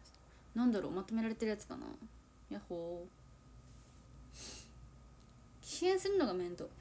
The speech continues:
え、でも今機種変結構簡単だよ。だって横に並べてればいいんだもん、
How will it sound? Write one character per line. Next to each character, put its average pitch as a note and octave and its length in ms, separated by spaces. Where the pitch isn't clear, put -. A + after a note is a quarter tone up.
え、 A3+ 80
で A3+ 60
も A3 80
今 G4 240
機 G#3 180
種 E4+ 140
変 G4 80
結 G#4 200
構 A#3 100
簡 C4 320
単 E4 260
だ E4 100
よ。 E4 220
だ C#4+ 80
っ C4 40
て G3+ 120
横 A3+ 240
に G#4+ 100
並 G4+ 260
べ G4+ 60
て G#4+ 80
れ G4+ 60
ば B3+ 120
い G#3 40
い - 20
ん F#3+ 80
だ - 80
も - 60
ん、 - 40